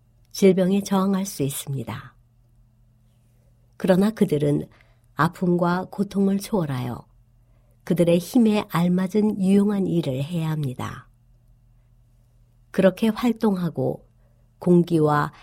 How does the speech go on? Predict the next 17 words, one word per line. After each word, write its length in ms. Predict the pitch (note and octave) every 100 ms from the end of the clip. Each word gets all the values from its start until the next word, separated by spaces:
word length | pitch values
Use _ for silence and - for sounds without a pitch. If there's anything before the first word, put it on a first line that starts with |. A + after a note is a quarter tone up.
| _ F#3
햇빛을 640 | F3 F3 - G3+ F#3 F#3
마음껏 640 | D#3 D3+ F3 F#3+ G3+ G#3 -
이용함으로써 960 | G#3+ G#3+ G3+ G3+ D3 C3 - - C#3 - _ _ _ _ _ _ _ _
많은 560 | D#3 D3+ D#3+ E3 F3 E3+ - - -
쇠약한 640 | - G3+ F#3 F#3+ G3 G3
병자가 720 | G3 E3+ E3 D3+ B2+ C3 C#3+ - _ _
건강과 720 | - D#3+ D#3 D3+ D#3 D#3 E3 F3
힘을 520 | - G#3 G3 G3+ F#3+
회복할 440 | F3+ G3+ A3 G#3 G3
수 160 | -
있습니다. 760 | F3 - - C3+ A#2+ A2+ - - _ _ _ _ _ _ _ _ _ _ _ _ _ _ _ _ _ _ _ _ _ _ _ _ -
그들이 340 | G3+ F#3+ G#3 A#3+
병자의 540 | F3 E3+ F#3+ F#3 G#3+
치료를 560 | - B3 A#3 A3 G3 D#3
위해 260 | E3 E3+
기도할 420 | D3+ - D#3 C#3+
때에는 520 | C#3 B2 B2 B2+ C3+